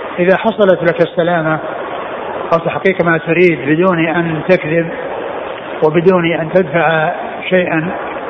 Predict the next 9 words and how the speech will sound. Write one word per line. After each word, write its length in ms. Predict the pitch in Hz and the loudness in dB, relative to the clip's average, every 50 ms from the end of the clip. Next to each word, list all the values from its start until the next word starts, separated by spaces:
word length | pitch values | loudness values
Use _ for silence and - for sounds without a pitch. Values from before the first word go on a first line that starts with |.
| - - - - - - - - - - - - - - - - - - - - - - - - - - - - - - - - - - - - | -10 -10 -10 -10 -10 -10 -10 -10 -10 -10 -10 -10 -10 -10 -10 -10 -10 -10 -12 -12 -12 -12 -12 -12 -12 -10 -10 -10 -10 -10 -12 -12 -12 -12 -2 4
فافعل، 420 | 208 202 185 - - 135 139 127 - - - - - - - - - - - - - - - - - - - - - - - - - - 214 | 6 6 6 6 2 0 0 -2 -4 -6 -8 -8 -8 -10 -10 -12 -12 -12 -12 -12 -12 -12 -10 -10 -10 -10 -10 -10 -10 -10 -10 -2 4 4 6
وإن 460 | 226 226 220 214 202 196 185 180 180 180 - - - - - - - - - - - - | 6 6 2 2 0 0 -2 -2 -4 -6 -8 -10 -10 -10 -10 -10 -10 -12 -12 -12 -10 -8
لم 520 | - 185 196 226 233 214 196 185 170 160 156 - - - | -6 -2 0 0 0 0 -2 -4 -4 -6 -8 -8 -2 0
تحصل 300 | 208 151 135 - 240 220 | 0 0 2 0 2 2
لك 140 | 190 175 180 | 2 2 2
السلامة 460 | 160 - - 185 180 185 175 160 156 | 0 2 2 2 4 4 2 0 2
ودخلت 580 | 147 170 170 170 160 - 190 202 233 240 - - - - - - - - - - - - - - - - - - - - - - - | 2 4 4 2 2 4 4 4 4 4 0 -4 -6 -8 -8 -8 -8 -8 -8 -8 -8 -8 -8 -8 -8 -8 -8 -8 -8 -8 -4 -2 2
فأنت 540 | 208 226 226 214 185 190 190 185 180 185 - - 226 | 2 2 2 2 2 2 4 4 2 2 2 4 4
التزم 480 | 214 - - 180 170 165 175 170 175 190 | 4 4 4 2 2 2 0 -2 -2 -4